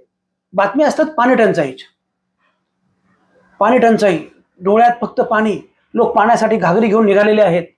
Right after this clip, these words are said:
अशी अवस्था. पुणे शहर, जिल्ह्यात आम्ही फोटो छापतो, विहीर तळाला गेलेली आहे, पाणी खोल आहे, पाणीच नाहीये.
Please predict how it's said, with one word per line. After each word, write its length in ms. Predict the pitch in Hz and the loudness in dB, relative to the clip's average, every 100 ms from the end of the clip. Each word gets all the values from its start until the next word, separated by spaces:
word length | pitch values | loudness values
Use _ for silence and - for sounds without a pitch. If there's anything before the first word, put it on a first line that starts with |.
| _ _ _ - | _ _ _ -8
अशी 200 | 196 240 | -4 -2
अवस्था. 300 | 208 - 214 | -2 -2 -2
पुणे 300 | 214 247 220 | 0 0 0
शहर, 320 | 214 208 196 | 0 2 2
जिल्ह्यात 340 | 175 202 214 196 - _ | 0 2 2 0 -4 _
आम्ही 160 | 220 247 | -6 -4
फोटो 180 | 214 247 247 | -2 -2 0
छापतो, 400 | 220 220 190 - _ _ _ _ | -2 -2 -12 -16 _ _ _ _
विहीर 260 | 185 190 220 - | -4 -2 -2 -2
तळाला 260 | 214 233 240 | 0 0 0
गेलेली 320 | 226 220 214 | 0 -2 -2
आहे, 80 | 196 | -4
पाणी 220 | 214 220 226 | -2 -2 -2
खोल 240 | - 302 214 | -4 -2 0
आहे, 140 | 147 - _ _ | -2 -6 _ _
पाणीच 300 | 220 277 294 | 0 2 2
नाहीये. 260 | 240 196 | 0 -2